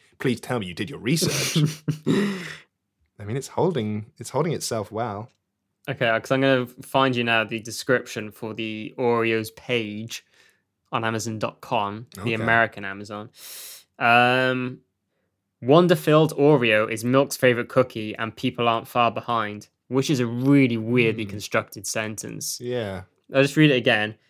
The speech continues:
Speaker 2: "Wonder-filled Oreo is Milk's favorite cookie, and people aren't far behind."
Speaker 1: <laughs> Yeah,
Speaker 2: It's,
Speaker 1: you're
Speaker 2: it's,
Speaker 1: right.
Speaker 2: it, it is saying that, like, cookie, uh, sorry, humans are Milk's second favorite cookie.
Speaker 1: <laughs> Cookies first,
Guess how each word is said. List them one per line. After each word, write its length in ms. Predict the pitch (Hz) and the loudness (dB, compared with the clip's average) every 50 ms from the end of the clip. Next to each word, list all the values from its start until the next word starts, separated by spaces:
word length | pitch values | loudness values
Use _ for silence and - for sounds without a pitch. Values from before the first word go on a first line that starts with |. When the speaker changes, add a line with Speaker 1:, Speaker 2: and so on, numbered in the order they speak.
| _ _ _ _ | _ _ _ _
Speaker 2:
"Wonder-filled 600 | 120 120 135 156 165 165 160 - 175 165 160 156 - | 4 6 8 8 8 6 2 4 6 6 6 4 2
Oreo 560 | 131 127 135 131 117 110 107 107 107 110 113 | 4 6 6 6 6 4 2 2 2 0 -2
is 140 | 117 104 110 | -6 -6 -4
Milk's 340 | 117 120 123 127 123 - - | 0 0 0 0 0 -2 -4
favorite 380 | - 127 120 117 120 123 - | 0 0 0 2 0 -4 -6
cookie, 500 | - - 123 120 - 117 110 110 113 - _ _ _ _ _ | -2 -2 -2 -2 -2 -8 -12 -12 -14 -16 _ _ _ _ _
and 160 | - 120 117 - | -10 -10 -10 -4
people 280 | - 131 127 131 127 | -4 -4 -2 0 -2
aren't 240 | 117 113 113 113 113 | 0 0 -4 -4 -2
far 220 | - 120 113 110 | 0 2 2 2
behind." 360 | 107 110 - 117 117 110 104 - | 2 -2 -2 -2 2 4 4 4
Speaker 1:
<laughs> 100 | - - - - - - - 285 160 - | 4 2 -2 -4 -6 4 4 4 6 8
Yeah, 460 | 233 - - 214 202 160 - 185 151 - | 6 6 6 6 4 6 6 2 4 6
Speaker 2:
It's, 260 | 165 165 - - - | 6 6 6 6 8
Speaker 1:
you're 100 | 160 - | 8 8
Speaker 2:
it's, 80 | 156 147 | 10 10
Speaker 1:
right. 100 | 170 196 208 | 8 8 8
Speaker 2:
it, 40 | - | 8
it 120 | 202 190 220 | 8 10 10
is 200 | 220 180 156 - | 10 10 8 8
saying 280 | - 208 202 165 131 | 6 8 8 8 6
that, 200 | 123 120 117 123 | 6 4 4 6
like, 240 | 127 131 127 - - - - 143 143 139 - 440 571 - | 4 4 2 2 -2 -12 -14 -14 -6 8 10 10 10 10
cookie, 520 | - 190 190 - - 127 110 110 113 117 | 10 8 8 8 4 0 0 0 0 2
uh, 160 | 131 131 131 123 | 4 6 6 6
sorry, 280 | - - 135 117 117 | 6 6 6 6 4
humans 720 | 117 - 147 170 170 143 120 113 110 110 110 110 110 - - _ _ _ | 2 2 6 6 6 6 6 2 0 -2 -4 -6 -8 -10 -12 _ _ _
are 240 | - 123 120 117 117 | 4 6 8 8 6
Milk's 380 | 120 120 123 120 123 120 - | 4 4 4 4 2 2 0
second 260 | - 143 127 - 339 - | 2 2 2 6 8 10
favorite 240 | 330 311 120 123 120 | 10 10 8 4 4
cookie. 340 | - 170 170 160 135 107 104 107 - - | 4 4 4 4 2 -2 -4 -4 -6 -10
Speaker 1:
<laughs> 160 | - - _ | -12 -12 _
Cookies 340 | - 214 180 - 190 170 151 | 8 8 8 8 6 2 0
first, 440 | - - 151 147 139 135 131 - - | 4 6 8 8 8 8 4 0 -8